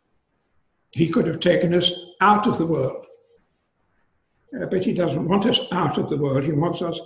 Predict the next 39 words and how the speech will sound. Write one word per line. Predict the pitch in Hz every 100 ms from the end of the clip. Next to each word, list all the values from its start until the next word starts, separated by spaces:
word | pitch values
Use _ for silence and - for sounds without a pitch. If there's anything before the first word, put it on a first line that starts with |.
| - _ -
in | 190 208
the | 208 208 175
world | 170 175 160 135 123
so | - 147
that | 143 156
we | 160 147
might | 147 151 - - - _ _ -
show | - - 196 190
forth | - 190 156 -
the | 156
praises | - 175 175 147 139 127 151
of | 143 - _ _ 196
the |
God | 143 165 147 131
who |
has | 143 156
called | - 185 151
us | 147 127 - - - - _ _ -
out | 180 202 254
of | 160 - -
the | 160
darkness | 135 165 - - 165 147
of | 147
sin | - - 196 160
and | 143 131
disobedience | - - 131 180 180 147 143
and | 143
rebellion | 135 131 202 202 170 147
against | 135 143 -
God | - 180 170 - - - _
into | 175 165 160
his | 143 160 -
marvelous | 147 135 127 139 -
light. | 175 156 127
We're | 156
here | 156 180 160
for | - 156 143
a |
purpose. | - 214 233 - - -